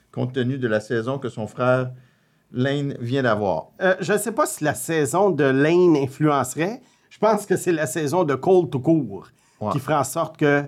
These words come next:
Speaker 2: il y a bien des équipes en ce moment qui doivent regretter de l'avoir laissé passer. Mais c'est sûr que le fait que Lane, qui est quand même plus petit que lui, euh, ait eu autant de succès, euh, je pense que là, les doutes se sont probablement complètement dissipés sur son frère, même si, comme j'ai déjà dit,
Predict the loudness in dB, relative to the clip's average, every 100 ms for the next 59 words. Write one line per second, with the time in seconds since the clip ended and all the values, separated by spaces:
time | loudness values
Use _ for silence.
0 | -8 _ _ -4 0 2 4 2 0 -4
1 | -4 -4 -6 -6 -2 -2 0 0 0 -2
2 | -2 0 2 2 2 0 -2 -6 -4 -2
3 | -2 -4 -4 _ -6 -6 -4 -2 0 2
4 | 0 -2 -4 0 0 2 2 0 -4 _
5 | _ -6 -2 0 0 -2 -6 -6 -8 -8
6 | -8 _ _ _ _ _ _ _ -2 2
7 | 2 2 2 2 0 -2 -4 -2 4 4
8 | 4 -2 -4 -10 -6 -6 -8 -18 _ _
9 | _ -4 -2 -2 -4 -2 -2 0 -4 -4
10 | 0 0 0 -2 0 -2 -4 -12 -12 -8
11 | -4 -2 -2 -4 -8 -10 -10 -8 -8 -12
12 | -14 -12 -12 -14 -12 -10 -6 -4 -4 -4
13 | -6 -10 -12 -6 -4 -4 -6 -6 -6 -6
14 | -10